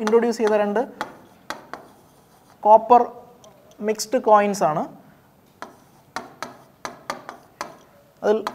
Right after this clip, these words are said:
ഒന്നിൻ്റെ പേരാണ് ആധ. ആധ എന്ന് പറയുമ്പോൾ അതിനകത്ത് ഫിഫ്റ്റി പെർസെൻറ്റേജ് ഓഫ് ജിത്താൾ. അപ്പോൾ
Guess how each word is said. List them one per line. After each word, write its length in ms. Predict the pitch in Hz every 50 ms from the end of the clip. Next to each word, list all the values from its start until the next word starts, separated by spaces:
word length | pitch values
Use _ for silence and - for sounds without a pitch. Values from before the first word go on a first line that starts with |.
| - - - 214
ഒന്നിൻ്റെ 320 | 220 226 247 247 240 233 233 226
പേരാണ് 340 | 220 220 220 208 208 247 - - - 180 196
ആധ. 160 | 214 208 214 214 165 - - - - - - - - - - _ _ _ - - - - - - - - _ _ - - - - - - - _ _ _ _ _ - - -
ആധ 100 | 208 208 240 240
എന്ന് 120 | 240 240 240
പറയുമ്പോൾ 220 | 240 240 240 240
അതിനകത്ത് 280 | 233 240 233 262 240 - 247
ഫിഫ്റ്റി 260 | - - - 302 285 254 - 254
പെർസെൻറ്റേജ് 520 | 247 240 247 - 247 233 240 233 226 233 247
ഓഫ് 100 | 247 - - - - - - - - - - - - - - - - - 175 160 190
ജിത്താൾ. 400 | 214 190 - 233 220 190 160 135 - - - - - - - - - - - - - - - _ - - - - -
അപ്പോൾ 140 | - - 208